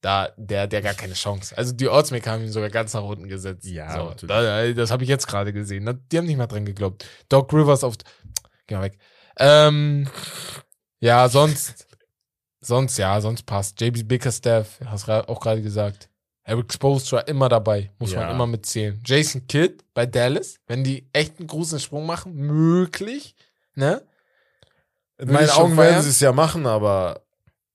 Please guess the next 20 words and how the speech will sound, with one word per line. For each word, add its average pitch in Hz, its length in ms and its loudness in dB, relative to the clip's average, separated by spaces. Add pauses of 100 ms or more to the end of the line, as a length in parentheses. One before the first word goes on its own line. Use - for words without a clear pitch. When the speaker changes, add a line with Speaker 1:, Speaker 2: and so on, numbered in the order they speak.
(760)
Speaker 2:
ja, 87 240 -10
die 87 140 -10
anderen 82 240 -12
sind 78 240 -18 (160)
Speaker 1:
Wie 214 160 2
kann 330 320 -2
Steve - 320 -8 (120)
Nash? 185 460 -4 (1120)
Ja 90 200 -8
gut, 117 240 -4
okay, 110 400 -2
seine 110 200 0
Quote 123 320 -6
ist 117 60 -6
jetzt 101 180 -4
auch - 100 -4
nicht 104 200 -4
krass, - 420 -12
aber 92 300 -8
trotzdem. - 480 -10